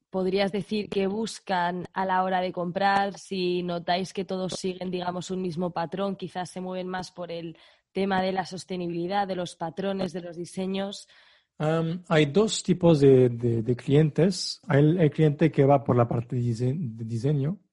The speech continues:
Speaker 2: porque quiere una prenda diferente, quiere una prenda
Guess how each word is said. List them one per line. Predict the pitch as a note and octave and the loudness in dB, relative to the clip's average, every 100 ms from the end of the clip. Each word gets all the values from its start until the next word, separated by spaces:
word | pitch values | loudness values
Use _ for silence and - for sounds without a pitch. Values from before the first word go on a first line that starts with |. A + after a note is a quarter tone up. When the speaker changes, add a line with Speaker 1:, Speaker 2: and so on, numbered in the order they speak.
| - | -4
Speaker 2:
porque | B2+ A2+ | 0 0
quiere | - C3+ C3+ | 4 6 6
una | B2+ B2 | 6 2
prenda | A#2+ B2 B2 | 2 2 2
diferente, | A#2+ A2+ C3 E3 D#3 D3 C#3+ | 2 2 2 2 2 0 2
quiere | C3+ B2+ | 0 0
una | B2 | 0
prenda | B2 B2 B2 | -2 -2 -4